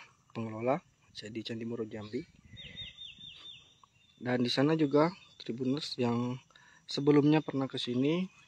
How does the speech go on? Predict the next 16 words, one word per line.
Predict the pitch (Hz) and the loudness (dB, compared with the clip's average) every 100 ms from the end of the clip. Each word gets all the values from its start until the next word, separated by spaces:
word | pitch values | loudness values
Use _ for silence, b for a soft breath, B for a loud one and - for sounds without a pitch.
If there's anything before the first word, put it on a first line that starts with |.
| - - | -16 -6
pernah | 127 127 | -2 2
melihat | 123 123 123 - | 2 2 -2 -4
museum | 117 - 120 123 143 147 | -4 -2 0 2 4 4
atau | 127 117 | 2 0
gedung | 127 117 123 | -2 -2 -2
koleksi, | 120 117 - 131 160 - b b b b b | 0 -2 -4 -6 -6 -8 b b b b b
dari | 120 120 120 | -6 -6 -6
temuan-temuan | 123 123 123 123 120 120 127 131 135 _ _ b b b b 120 | -6 -4 -2 -2 -2 -2 -2 -6 -10 _ _ b b b b -8
yang | 120 | -6
ada | 117 | -4
di | 120 120 | -6 -4
Candi | 120 | -2
Moro | 120 120 | -2 -2
Jambi | 117 123 | -4 -2
sudah | 143 127 120 120 127 - _ _ _ _ b b b b b - - | -2 -4 -6 -6 -6 -8 _ _ _ _ b b b b b -20 -20
di-, | - 117 113 110 113 | -12 -8 -4 -4 -4